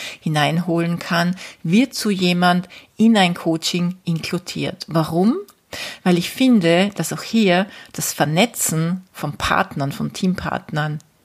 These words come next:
äh, was grundlegend anderes ist. Es ist für den Teamspirit hilfreich.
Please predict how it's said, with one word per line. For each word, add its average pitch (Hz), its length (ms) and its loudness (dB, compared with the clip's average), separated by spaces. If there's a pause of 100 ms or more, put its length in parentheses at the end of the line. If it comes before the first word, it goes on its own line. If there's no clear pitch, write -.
(280)
äh, 165 340 0
was 180 220 0
grundlegend 214 640 2
anderes 208 520 2
ist. - 380 -10 (340)
Es 165 200 -4
ist 185 180 2
für 185 100 0
den 180 240 -2
Teamspirit 247 1120 0 (140)
hilfreich. 190 920 0